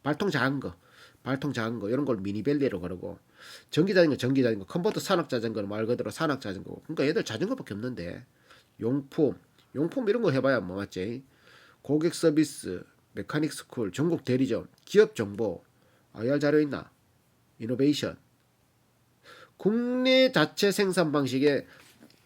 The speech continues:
메이커. 삼천리, 삼천리 자전거가 알톤인가? 알톤은 삼천리하고 다르잖아, 맞지? 십만 회에서 십만 회. 업계 최대 규모의 자가 생산 공장. 중국 공장,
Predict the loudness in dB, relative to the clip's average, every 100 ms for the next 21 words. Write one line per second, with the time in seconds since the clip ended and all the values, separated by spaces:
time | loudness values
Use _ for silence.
0 | -10 0 2 2 -2 -6 -10 -20 -20 -20
1 | -8 -6 -4 2 2 4 2 2 -4 -6
2 | 0 2 4 4 4 0 0 -2 0 0
3 | -2 -6 -10 _ _ _ _ _ _ _
4 | -4 2 4 4 0 -20 -20 -10 -2 0
5 | 2 4 4 4 4 4 2 -2 -4 -6
6 | -14 -20 -20 -20 -20 -12 -4 -2 2 4
7 | 6 6 6 0 0 0 0 -2 -8 _
8 | -6 -6 _ 0 2 2 2 6 6 6
9 | 4 6 4 2 0 0 -2 -4 -6 -8
10 | -8 -8 -8 -10 -18 _ _ _ _ _
11 | _ _ _ -20 -4 -2 0 -2 -6 -2
12 | 0 0 -2 -6